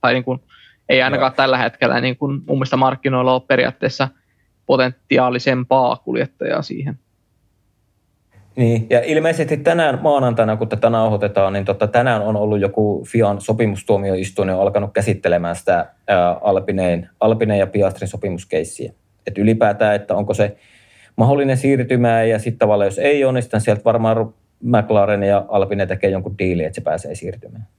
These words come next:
Speaker 1: Niin, en tiedä, kuinka paljon Piastrillakaan on enää haluja sitten jättäytyä Alpinelle, tai sillä
Speaker 2: Ei,
Speaker 1: niinku
Speaker 2: ei se enää Alpinella voi ajaa koskaan. Tai ainakaan niinku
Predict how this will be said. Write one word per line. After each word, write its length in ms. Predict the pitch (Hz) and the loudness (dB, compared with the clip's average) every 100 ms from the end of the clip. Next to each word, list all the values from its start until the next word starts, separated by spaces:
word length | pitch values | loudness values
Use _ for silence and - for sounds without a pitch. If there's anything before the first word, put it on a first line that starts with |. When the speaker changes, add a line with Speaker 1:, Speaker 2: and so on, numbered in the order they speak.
| _ _ _ _ _ _ 196 | _ _ _ _ _ _ -6
Speaker 1:
Niin, 400 | 151 127 - - _ _ - | -4 -2 -4 -10 _ _ -4
en 200 | 151 135 | -2 0
tiedä, 240 | 147 131 - _ _ | 0 0 -6 _ _
kuinka 220 | 151 151 | -2 0
paljon 320 | 139 143 143 - _ _ _ _ - | 2 2 2 -2 _ _ _ _ 0
Piastrillakaan 600 | 151 156 - 135 131 139 | 2 2 0 -2 0 0
on 60 | |
enää 120 | 135 | 0
haluja 340 | 135 147 139 139 | 0 0 0 -2
sitten 400 | 127 - 123 - _ _ - | -4 -4 -4 -4 _ _ -2
jättäytyä 560 | 127 - 127 120 120 135 _ _ _ _ _ _ _ _ _ _ - | -2 0 -2 0 -4 -6 _ _ _ _ _ _ _ _ _ _ -2
Alpinelle, 540 | 131 131 131 131 127 127 131 | 0 0 0 0 2 0 0
tai 200 | 123 127 | 0 0
sillä 220 | 131 127 - | -2 -8 -6
Speaker 2:
Ei, 140 | - 117 | 2 2
Speaker 1:
niinku 400 | 113 127 127 - - 120 | 2 -4 -8 -10 -6 2
Speaker 2:
ei 260 | 117 120 | 4 4
se 200 | 131 127 | 2 2
enää 200 | 127 120 | 2 2
Alpinella 540 | 107 104 110 101 95 87 | 2 0 0 2 2 0
voi 160 | 87 - | -2 -2
ajaa 240 | 92 95 | -4 -4
koskaan. 380 | - - - - - | -8 -16 -12 -10 0
Tai 120 | 107 | 2
ainakaan 360 | 113 110 117 110 | 2 2 2 2
niinku 440 | 107 113 104 | 0 0 -2